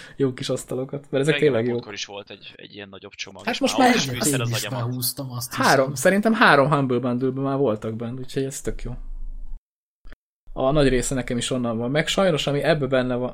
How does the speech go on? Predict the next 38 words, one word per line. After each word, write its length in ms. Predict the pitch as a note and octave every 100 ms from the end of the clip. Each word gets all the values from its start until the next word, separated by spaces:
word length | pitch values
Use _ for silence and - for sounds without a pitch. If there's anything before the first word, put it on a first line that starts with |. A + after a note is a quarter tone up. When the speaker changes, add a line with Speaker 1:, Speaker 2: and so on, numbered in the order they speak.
| -
Speaker 1:
hát 120 | -
sajnos. 540 | - G2+ C#3 C#3+ - - - - - - _
Szóval, 240 | - C#3+
ami 100 | F3 F#3
ebbe 240 | G3 F3
benne 280 | D#3+ E3+ E3
van, 160 | E3
már 100 | D#3+
az 60 | D#3
összes 280 | D#3+ - -
asztal 300 | A#2 - A#2+
megvan, 380 | B2 A#2+ B2+ C#3+ -
<laughs> 80 | -
úgyhogy, 400 | A#2+ - C3+ - -
mert 160 | C#3 C#3
akcióba 420 | D#3 - D#3 D#3
is 80 | D3+
szokott 320 | - D#3+ D#3+
lenni, 360 | D3+ D3+ D#3+ D#3 - - - - - - -
és 120 | C#3+
mondjuk, 360 | D3 C#3+ C#3+ C#3+
mit 140 | D3+
tudom 200 | - C3+
én, 100 | C3+
tehát 160 | C3+ C#3+
ha 60 |
mostani 380 | D#3 D#3+ - C#3
öt 140 | C#3 C#3
dollár, 500 | C#3 B2+ B2 B2+ C#3
vagy 140 | D3
öt, 180 | D3 C#3 -
öt 160 | D#3
eurós 460 | B2 B2 A#2+ - -
asztal 640 | C#3+ C3+ - B2 C3+ - - - - -
csomag 320 | - D3+ B2+
benne 240 | C3 C#3 C3
lesz 380 | B2+ - - -
egy, 300 | E3 - -